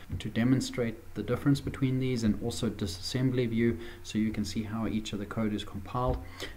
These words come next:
And then I'm also going to simulate some interrupts using the simulator as well. Okay, let's get going. So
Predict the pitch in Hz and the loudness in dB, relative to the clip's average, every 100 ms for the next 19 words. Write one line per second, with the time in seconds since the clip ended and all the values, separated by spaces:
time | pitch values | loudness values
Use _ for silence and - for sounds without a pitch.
0 | - 143 180 175 165 151 - 139 131 131 | 6 8 8 6 6 2 2 2 2 2
1 | 135 123 113 139 131 117 113 107 - - | 2 2 2 2 2 2 0 0 -4 -2
2 | 101 107 104 107 135 123 - 101 90 - | 2 4 4 2 0 -2 0 -2 -4 -6
3 | - - - - - - - - 120 107 | -10 -12 -16 -20 -12 -10 -10 -8 0 0
4 | 95 95 95 90 90 - 92 104 101 95 | 2 0 0 -2 -6 -6 -4 -2 -2 -2
5 | 92 90 92 92 110 90 - - - - | -4 -4 -4 -4 -2 -2 -4 -4 -4 -4
6 | 160 151 - 90 - - - - 135 139 | -6 -4 -2 -4 -6 -12 -10 -6 -4 -2
7 | 113 80 - - - - - - - - | -2 -4 -8 -12 -10 -10 -10 -12 -10 4
8 | - 165 | 10 10